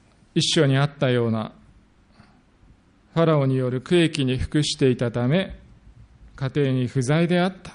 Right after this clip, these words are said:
ということが想像できます。彼女は生まれた男の子が麗しくて可愛いのを見て、その子が可愛いのを見て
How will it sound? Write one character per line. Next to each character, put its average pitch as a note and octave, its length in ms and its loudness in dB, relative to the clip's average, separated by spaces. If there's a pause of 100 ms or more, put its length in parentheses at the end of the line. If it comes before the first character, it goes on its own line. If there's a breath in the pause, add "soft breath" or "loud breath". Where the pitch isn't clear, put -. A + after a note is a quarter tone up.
(360)
と D#3 80 0
い D#3 80 2
う D#3 40 -2
こ E3 120 -4
と A#3 140 -4
が D#3+ 300 -2
想 A#2 240 -6
像 G#2 200 -6
で G2 120 -10
き G2+ 100 -14
ま G#2 180 -12
す。 - 240 -14 (2750 soft breath)
彼 F#3 220 6
女 D3+ 120 4
は G3 280 2 (240)
生 D#3 80 4
ま F3 140 4
れ F3+ 120 2
た E3+ 220 2
男 F3 480 0
の D#3 180 0
子 A#2+ 260 -4
が F3 300 -4 (160)
麗 F3 460 0
し - 160 -6
く C#3+ 160 -6
て C3 160 -4
可 D3 140 -6
愛 G#3 360 0
い G3+ 40 2
の F3 140 2
を E3+ 40 2
見 G#3 160 2
て、 G3 160 -6 (800)
そ - 140 -4
の C3 100 0
子 C3 120 -4
が A#2+ 140 -4
可 C3+ 140 -4
愛 F3+ 240 2
い F#3+ 40 4
の E3+ 140 2
を D#3 40 2
見 F#3 120 2
て E3 180 -10